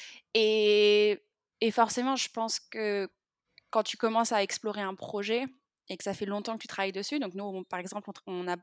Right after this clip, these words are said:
beaucoup réfléchi à comment les gens travaillent, pourquoi ils travaillent et, euh,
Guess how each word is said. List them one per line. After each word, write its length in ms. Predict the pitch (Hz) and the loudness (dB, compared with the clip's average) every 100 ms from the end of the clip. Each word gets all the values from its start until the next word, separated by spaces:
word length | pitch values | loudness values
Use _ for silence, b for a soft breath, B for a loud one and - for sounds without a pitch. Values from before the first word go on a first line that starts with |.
| - | -2
beaucoup 240 | 233 - | -2 -2
réfléchi 380 | 220 214 202 214 | -6 -4 -2 -2
à 60 | 190 | -4
comment 260 | - 214 | -4 -4
les 80 | 208 | -4
gens 140 | 190 | -6
travaillent, 440 | 180 - 196 233 240 - | -8 -8 -4 -4 -6 -10
pourquoi 300 | 233 240 208 | -8 -2 -4
ils 40 | |
travaillent 540 | - 202 202 220 226 - | -2 -2 0 0 -2 -6
et, 320 | 208 196 214 202 | -6 -2 0 0
euh, 300 | 185 180 | -2 -4